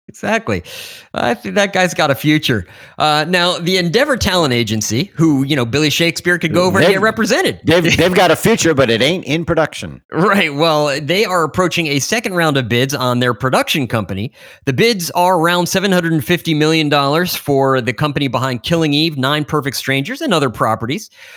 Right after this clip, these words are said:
Speaker 1: Of course, Endeavor signed a new agreement with the Writers Guild of America. It was that code of conduct that they signed. And that code of conduct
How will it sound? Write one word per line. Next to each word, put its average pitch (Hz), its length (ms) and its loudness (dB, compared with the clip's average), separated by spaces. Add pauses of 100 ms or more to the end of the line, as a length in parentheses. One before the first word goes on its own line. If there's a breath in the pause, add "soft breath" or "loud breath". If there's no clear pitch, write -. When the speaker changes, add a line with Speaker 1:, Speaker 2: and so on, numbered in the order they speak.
(140 loud breath)
Speaker 1:
Of 135 140 -2
course, 185 240 2
Endeavor 170 340 2
signed 180 360 2
a 156 60 4
new 170 140 4
agreement 175 480 0
with - 160 0
the 139 60 0
Writers 143 360 0
Guild 135 220 2
of 117 60 0
America. 127 380 0
It 147 60 -4
was 127 120 -4
that 110 200 -4
code 156 220 0
of 107 100 -10
conduct 127 480 -2
that 104 160 -4
they 104 100 -4
signed. 104 360 -6 (400 loud breath)
And 131 300 0
that 135 200 -2
code 165 140 2
of 127 100 -4
conduct 180 360 -2